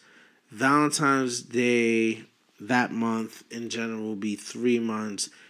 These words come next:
And I'm not gonna do the cliche thing and try to ask you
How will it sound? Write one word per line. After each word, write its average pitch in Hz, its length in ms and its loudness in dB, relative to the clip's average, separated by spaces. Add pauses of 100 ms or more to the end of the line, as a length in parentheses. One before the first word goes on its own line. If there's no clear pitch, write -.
(140)
And 113 100 -6
I'm 135 120 -4
not 156 160 2
gonna 139 140 0
do 131 140 2
the 117 100 -2
cliche 123 480 -2
thing 110 540 -4
and 110 160 -10
try 110 160 -6
to 107 100 -6
ask 104 460 -8
you 104 340 -8